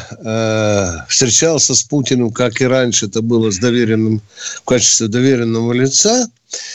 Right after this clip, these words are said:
я бы ему сказал: "Владимир Владимирович, у меня есть коллега Михаил Тимошенко. Вот он как-то часто говорил нам, что во времена Медведева у нас была сокращена или ликвидирована что, Миша, лесная служба или что там было, а?"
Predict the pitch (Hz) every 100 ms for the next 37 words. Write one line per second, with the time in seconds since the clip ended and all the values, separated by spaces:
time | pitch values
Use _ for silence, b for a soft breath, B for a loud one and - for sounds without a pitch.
0 | B B B - 107 113 117 202 185 185
1 | 175 - 180 156 165 208 190 185 160 143
2 | 117 - 143 170 202 196 - - 185 226
3 | 240 156 143 131 - 131 151 - 170 151
4 | 127 165 170 147 147 117 101 - 98 95
5 | _ _ - B B B B B B B
6 | 147 196 202 202 165 226 - - 185 -
7 | 214 220 - 190 160 170 175 196 190 180
8 | 156 - 160 160 170 170 190 175 156 143
9 | 170 226 220 202 190 165 - _ _ _
10 | 143 165 180 202 151 156 180 196 185 -
11 | 170 180 165 - 175 175 202 208 185 175
12 | 180 165 - 190 202 196 196 170 233 233
13 | 160 - 139 165 170 226 214 262 247 196
14 | 175 185 226 196 123 127 120 151 220